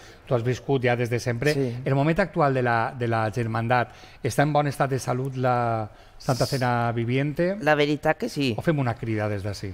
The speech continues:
Speaker 2: A veure,
Speaker 1: <laughs>
Speaker 2: est-, està bé, està bé de salut, no?, la germandat,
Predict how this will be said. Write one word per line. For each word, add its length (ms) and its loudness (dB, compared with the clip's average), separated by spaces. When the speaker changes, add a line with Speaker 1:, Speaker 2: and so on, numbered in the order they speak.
Speaker 2:
A 100 -2
veure, 320 4
Speaker 1:
<laughs> 760 -2
Speaker 2:
est-, 500 2
està 460 2
bé, 320 0
està 300 -2
bé 220 2
de 100 0
salut, 540 -2
no?, 340 -4
la 200 -6
germandat, 640 0